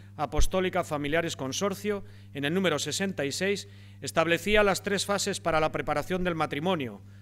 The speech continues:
remota, próxima e inmediata, e instaba a los pastores a que organizaran convenientemente este proceso. Estas orientaciones fueron recogidas después por el Código de Derecho Canónico en los cánones mil sesenta y tres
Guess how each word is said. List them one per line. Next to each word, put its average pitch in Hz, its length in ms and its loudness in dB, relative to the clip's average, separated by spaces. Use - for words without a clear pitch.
remota, 175 640 4
próxima 170 480 2
e 151 40 2
inmediata, 175 580 0
e 180 60 2
instaba 196 380 4
a - 20 6
los 196 140 2
pastores 180 600 2
a 165 140 2
que 196 80 2
organizaran 185 760 2
convenientemente 156 840 -2
este 143 180 -4
proceso. 135 560 -2
Estas 175 280 2
orientaciones 196 600 4
fueron 185 240 2
recogidas 180 540 2
después 175 320 0
por 151 180 -2
el 139 100 -2
Código 175 320 4
de 156 80 0
Derecho 165 300 0
Canónico 190 640 -2
en 147 140 -2
los 151 160 -2
cánones 208 520 2
mil 190 280 0
sesenta 185 440 -2
y 151 60 -2
tres 175 340 -2